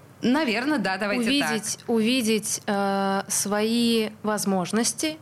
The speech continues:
Speaker 2: свои реальные возможности, где ты, что ты в своей жизни можешь сделать действительно сам. И попробовать, э,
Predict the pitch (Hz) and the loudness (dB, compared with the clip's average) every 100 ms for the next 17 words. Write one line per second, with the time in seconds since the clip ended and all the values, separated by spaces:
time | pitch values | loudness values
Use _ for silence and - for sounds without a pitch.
0 | - - 220 233 214 214 190 180 165 165 | -6 0 2 2 0 0 -2 -4 -2 -2
1 | 165 147 - - - - - - - 196 | -4 -4 -8 -12 -16 -20 -20 -10 -2 0
2 | 202 233 262 - - 240 240 - 294 - | 0 0 0 0 -2 -2 -2 0 0 0
3 | - 214 214 196 220 330 302 202 262 311 | -2 0 2 2 2 2 2 2 2 0
4 | 254 190 196 254 254 214 180 - 214 214 | -2 -2 0 0 -2 -4 -4 -2 -2 0
5 | 226 208 - 156 - - 131 - - - | 0 0 -2 -4 -6 -12 -14 -16 -20 -18
6 | - - - - 226 240 311 349 330 294 | -16 -16 -10 -6 -2 -2 0 0 2 0
7 | - - - - - 214 220 220 214 | -2 -8 -14 -20 -6 -2 0 2 0